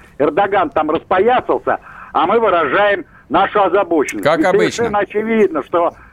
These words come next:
Speaker 1: эту войну развязал Эрдоган для решения своих, прежде
Speaker 2: Ясно,
Speaker 1: всего, внутренних
Speaker 2: ясно.
Speaker 1: проблем.
Speaker 2: Спасибо. Евгений Спицын был с нами, историк, советник ректора М П, М П Г У.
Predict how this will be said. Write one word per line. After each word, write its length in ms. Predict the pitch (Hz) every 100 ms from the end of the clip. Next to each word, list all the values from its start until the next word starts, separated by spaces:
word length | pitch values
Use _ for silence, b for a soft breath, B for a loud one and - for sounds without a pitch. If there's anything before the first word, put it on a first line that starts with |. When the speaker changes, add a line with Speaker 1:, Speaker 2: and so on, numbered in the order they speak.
| -
Speaker 1:
эту 200 | 175 185
войну 320 | 202 202 220
развязал 540 | 185 160 165 196 185
Эрдоган 540 | 170 147 175 180 226 175 B B B 117
для 340 | 190 208 143 -
решения 460 | 185 185 233 202
своих, 400 | - 185 226 220
прежде 280 | - 196 175
Speaker 2:
Ясно, 280 | 127 143 190
Speaker 1:
всего, 80 | 185
внутренних 300 | 196 120 113
Speaker 2:
ясно. 60 | 151
Speaker 1:
проблем. 360 | 165 175 170
Speaker 2:
Спасибо. 460 | 135 175 185 208 160
Евгений 460 | 156 175 185 196 185
Спицын 460 | - 190 139 131
был 100 | 127
с 80 | 120
нами, 260 | 147 127 127
историк, 380 | 117 165 156 131
советник 500 | 131 127 127 131 117
ректора 400 | 139 - 135 120
М 100 | 120
П, 120 | 110 117
М 120 | 135 139
П 120 | 139
Г 100 | 127
У. 220 | 113 85